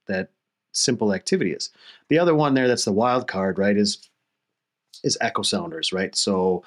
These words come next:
when you're doing these geophysical surveys, you're not just running a single beam echo sounder that shoots right down to the bottom and then shoots up to the boat. You're, you're using one that shoots a lot of beams out like a fan.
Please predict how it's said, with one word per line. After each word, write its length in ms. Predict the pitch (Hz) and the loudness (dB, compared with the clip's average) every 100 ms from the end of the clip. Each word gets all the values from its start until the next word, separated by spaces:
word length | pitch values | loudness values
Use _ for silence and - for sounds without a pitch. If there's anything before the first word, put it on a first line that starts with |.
| - _ | -16 _
when 160 | 107 113 | 2 4
you're 100 | 110 | 2
doing 260 | 110 127 | 4 4
these 180 | 117 107 | 4 2
geophysical 440 | 113 107 113 - 104 | 0 0 -2 -2 -2
surveys, 360 | 107 104 101 | 0 0 0
you're 80 | 107 | 0
not 200 | 123 - | -2 -2
just 260 | - 104 104 | -4 -2 0
running 300 | 101 104 98 | 2 2 2
a 80 | |
single 420 | 92 - 110 104 98 | -2 -2 0 0 0
beam 280 | 104 98 | 0 -2
echo 200 | 92 98 | -2 -2
sounder 340 | 104 - 92 87 | -2 -2 -2 -4
that 140 | 85 | -4
shoots 320 | - 104 101 | -2 -2 -4
right 160 | - 80 | -6 -6
down 200 | 101 104 | -2 0
to 60 | 90 | 0
the 60 | |
bottom 300 | 95 117 127 | 0 0 2
and 60 | 101 | 0
then 100 | 92 | -2
shoots 240 | - 90 | -4 -6
up 80 | - | -6
to 60 | 90 | -8
the 60 | |
boat. 280 | 82 80 69 - - _ _ | -6 -6 -6 -10 -20 _ _
You're, 160 | 107 101 104 | -2 -2 -2
you're 120 | 117 | 0
using 340 | 117 131 113 | 2 4 4
one 160 | 110 110 | 4 4
that 140 | 104 | 2
shoots 280 | 98 107 101 | 2 0 0
a 40 | 92 | 0
lot 280 | 101 107 | 0 2
of 120 | 107 98 | 0 0
beams 360 | 107 107 104 | 2 2 2
out 180 | 104 110 | 0 0
like 120 | 104 | -6
a 60 | - | -10
fan. 600 | - - 90 95 104 110 | -10 -6 -2 0 0 -2